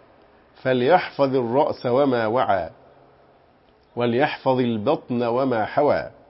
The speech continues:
وليذكر الموت والبلى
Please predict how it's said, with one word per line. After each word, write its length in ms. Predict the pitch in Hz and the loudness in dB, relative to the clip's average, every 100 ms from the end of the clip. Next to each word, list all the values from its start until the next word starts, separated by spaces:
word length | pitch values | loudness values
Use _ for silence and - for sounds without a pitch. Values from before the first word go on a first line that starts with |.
| _ _ _ _ _ | _ _ _ _ _
وليذكر 800 | 123 127 117 139 156 120 - 147 139 | 0 2 2 2 2 0 -4 -2 0
الموت 680 | 113 110 120 139 117 - | -2 -2 0 0 -2 -2
والبلى 800 | 120 110 104 95 143 120 92 | -2 -2 -4 -2 0 0 0